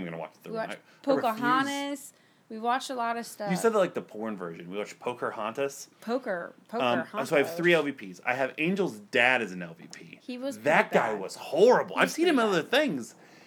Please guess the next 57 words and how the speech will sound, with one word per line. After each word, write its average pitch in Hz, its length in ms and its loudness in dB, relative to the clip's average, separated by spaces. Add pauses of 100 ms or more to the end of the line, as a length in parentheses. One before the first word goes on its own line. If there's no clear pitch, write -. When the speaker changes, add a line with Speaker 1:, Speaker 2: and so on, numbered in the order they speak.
(180)
Speaker 1:
He 190 220 -8
was 156 420 -2
so 131 1120 -2 (400)
just 131 360 0 (120)
Speaker 2:
But 143 180 4
I, 160 40 4
Speaker 1:
over 196 80 4
the 190 140 2
top 277 140 -4
Speaker 2:
again, 285 120 2
I 302 260 4
don't 233 120 -4
Speaker 1:
and 277 80 -4
Speaker 2:
think 269 100 -6
he 330 80 -6
had 370 140 -2
enough 392 260 -10
to 403 100 -12
do. 370 120 -8
Speaker 1:
He 170 80 6
doesn't. 131 240 2
All 135 120 -2
right, 110 140 2
so - 100 -10
here's 127 180 -4
the 143 80 0
other 139 120 0
two 135 220 -4
I 131 40 2
have. 98 360 -4
Speaker 2:
Man, 349 340 -10
she's 294 280 -12
Speaker 1:
Uh, 120 160 -2
Speaker 2:
not, 339 380 -8
though. 170 160 -10
Speaker 1:
Vinnie 139 260 2
Jones 127 600 -2
Speaker 2:
All 208 80 -2
right, 180 340 -6
maybe. 190 380 -14
Speaker 1:
as 120 180 0
Juggernaut. 120 320 0
No, 185 60 6
I'm 208 60 2
not. 233 180 0
Ellen 247 240 6
Page 233 200 -4
isn't 208 180 -2
even 175 180 0
one. 170 180 0
Speaker 2:
Oh, 240 120 0
good, 202 400 -2
because 240 260 -6
I 277 200 2
like 349 200 -2
Ellen 196 240 -2
Page. - 520 -20